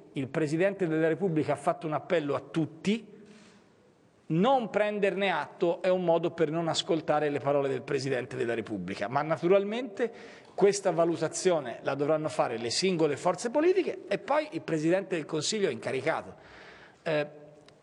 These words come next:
signore e signori, c'è un Presidente del Consiglio in questo Paese incaricato che verrà e deciderà che tipo di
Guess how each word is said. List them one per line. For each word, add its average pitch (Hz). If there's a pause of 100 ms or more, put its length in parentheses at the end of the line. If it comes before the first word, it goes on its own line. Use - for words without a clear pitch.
(800)
signore 185
e -
signori, 180
c'è -
un 202
Presidente 180
del 160
Consiglio 107
in 120
questo 147
Paese 233
incaricato 196
che 147
verrà 214
e 143
deciderà 160
che -
tipo 160
di 139